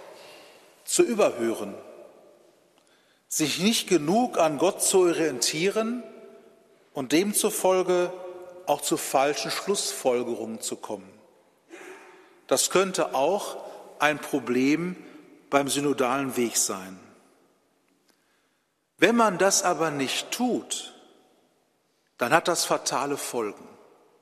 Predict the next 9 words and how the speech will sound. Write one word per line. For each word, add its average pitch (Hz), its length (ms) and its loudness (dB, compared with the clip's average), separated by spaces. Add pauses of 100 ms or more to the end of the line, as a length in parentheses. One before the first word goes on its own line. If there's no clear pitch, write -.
(1400)
Kürzlich 196 800 2 (400)
bin 180 340 0
ich - 560 -4 (180)
auf 147 260 4
Gedanken 143 560 2
des 135 240 2
heiligen 165 300 2
Augustinus 147 760 2
gestoßen, 196 760 0